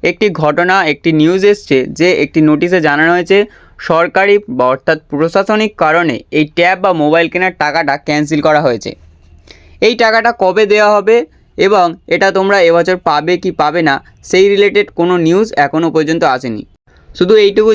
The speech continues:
জানা গিয়েছে যে দু হাজার চব্বিশ সালে যে পাঁচই সেপ্টেম্বর ক্লাস ইলেভেন এবং টুয়েলভের ছাত্রছাত্রীরা যে ট্যাব বা মোবাইল কেনার টাকা পাওয়ার কথা ছিল, তারা এবছর পাঁচই সেপ্টেম্বর সেই টাকাটা পাবে না।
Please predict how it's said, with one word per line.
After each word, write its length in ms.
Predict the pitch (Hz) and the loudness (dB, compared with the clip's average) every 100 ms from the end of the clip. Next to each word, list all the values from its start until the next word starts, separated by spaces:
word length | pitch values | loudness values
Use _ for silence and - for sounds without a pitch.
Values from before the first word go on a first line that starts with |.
| 196 | 2
জানা 180 | 180 196 | 0 0
গিয়েছে 260 | 202 208 220 185 | 2 2 0 2
যে 80 | 190 185 | 0 2
দু 60 | 160 | 0
হাজার 180 | 160 180 185 | 2 0 -2
চব্বিশ 260 | 156 165 170 | -2 -2 -2
সালে 160 | 185 185 185 | 0 0 0
যে 60 | 185 | 0
পাঁচই 280 | 143 139 175 180 | -2 0 -2 -4
সেপ্টেম্বর 480 | 170 175 165 175 175 - | -2 -2 0 2 0 -2
ক্লাস 180 | 147 143 - | 0 0 0
ইলেভেন 260 | 151 156 180 175 | -2 0 0 0
এবং 100 | 175 175 | -2 0
টুয়েলভের 300 | 151 165 175 | 0 0 0
ছাত্রছাত্রীরা 580 | 143 143 147 160 170 165 156 | -2 -2 -4 -2 -2 -2 -2
যে 60 | - | -6
ট্যাব 180 | 139 139 | -4 0
বা 60 | 160 156 | 0 2
মোবাইল 220 | 143 147 | 0 0
কেনার 240 | 156 160 165 135 | -2 -2 -2 -4
টাকা 240 | 131 151 180 - _ _ | 0 -2 -2 -8 _ _
পাওয়ার 220 | 143 151 160 | 0 2 2
কথা 160 | 170 180 170 | 0 -2 -2
ছিল, 120 | 175 214 - | -2 0 0
তারা 220 | 143 156 190 - | 0 0 0 -2
এবছর 400 | 151 160 180 143 156 - _ _ | 0 0 0 -2 -2 -8 _ _
পাঁচই 320 | 147 151 190 208 | -2 0 0 0
সেপ্টেম্বর 480 | 170 - 165 160 185 254 | -4 -2 -2 2 0 0
সেই 160 | 170 165 156 | -4 -2 0
টাকাটা 280 | 135 147 190 143 | 0 -2 -2 -2
পাবে 200 | 127 | -2
না। 60 | 117 | -4